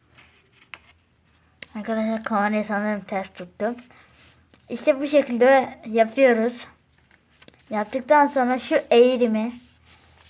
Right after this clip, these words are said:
çok azıcık, e, şuraya ucuna kadar katlayacak şekilde bu şekilde yapıyoruz. Yani uç şekilde olacak. Gösterirse, he.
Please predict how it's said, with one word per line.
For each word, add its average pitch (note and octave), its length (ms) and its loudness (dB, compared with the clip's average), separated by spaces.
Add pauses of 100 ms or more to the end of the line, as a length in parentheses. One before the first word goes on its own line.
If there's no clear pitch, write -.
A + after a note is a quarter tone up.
(260)
çok - 320 0
azıcık, G3+ 400 -2 (580)
e, F#3 460 -2 (280)
şuraya C#4+ 560 4 (560)
ucuna C4+ 380 0
kadar A#3 300 2
katlayacak B3+ 600 -2
şekilde C4+ 540 -2 (480)
bu B3+ 60 -6
şekilde B3 300 0
yapıyoruz. A#3+ 640 2 (920)
Yani G3 160 -14 (180)
uç F4+ 120 -2 (200)
şekilde A3 400 -2
olacak. F3+ 580 -8 (3250)
Gösterirse, A3 520 -8
he. C4 200 -2